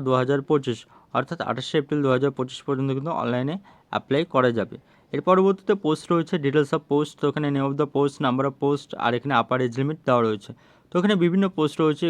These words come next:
গ্রুপ সি, গ্রুপ বি থেকে শুরু করে সায়েন্টিস্ট হচ্ছে বি পোস্ট রয়েছে। এখানে টোটাল বাইশটি ভ্যাকেন্সি রয়েছে, আপার এজ লিমিট থার্টি ফাইভ ইয়ার্স। আর এখান থেকে কিন্তু আপনারা অবশ্যই ক্যাটাগরি ওয়াইজ যে ভ্যাকেন্সির ব্রেকআপ, তো সেই ব্রেকআপটি দেখে নেবেন। তার পরবর্তীতে এখানে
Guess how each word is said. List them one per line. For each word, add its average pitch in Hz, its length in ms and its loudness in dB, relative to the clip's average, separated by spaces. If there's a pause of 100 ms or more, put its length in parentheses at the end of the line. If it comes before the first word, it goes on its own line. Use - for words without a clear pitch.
গ্রুপ 131 240 -2
সি, 160 120 -4 (120)
গ্রুপ 131 200 0
বি 139 160 0
থেকে 139 200 -2
শুরু 135 200 -2
করে 156 120 2 (500)
সায়েন্টিস্ট 170 520 -2
হচ্ছে 175 240 -2
বি 151 80 -2 (120)
পোস্ট 147 260 0
রয়েছে। 139 240 0 (100)
এখানে 139 220 -2 (520)
টোটাল 156 240 0 (220)
বাইশটি 127 380 0
ভ্যাকেন্সি 139 420 -2
রয়েছে, 143 220 -2 (180)
আপার 139 220 0
এজ 131 120 -2
লিমিট 143 200 -4
থার্টি 127 220 -4
ফাইভ 147 180 0
ইয়ার্স। 185 180 0 (120)
আর 120 120 0
এখান 147 200 -4
থেকে 147 200 -4
কিন্তু 147 160 -2 (100)
আপনারা 139 300 -2
অবশ্যই 127 320 -4 (400)
ক্যাটাগরি 165 360 2
ওয়াইজ 185 160 0 (280)
যে 143 60 4 (100)
ভ্যাকেন্সির 139 460 -4
ব্রেকআপ, 131 360 0
তো 147 140 -2
সেই 143 180 0
ব্রেকআপটি 135 420 -4 (100)
দেখে 123 220 0
নেবেন। 101 200 -6 (400)
তার 160 180 2
পরবর্তীতে 190 560 0
এখানে 180 200 -2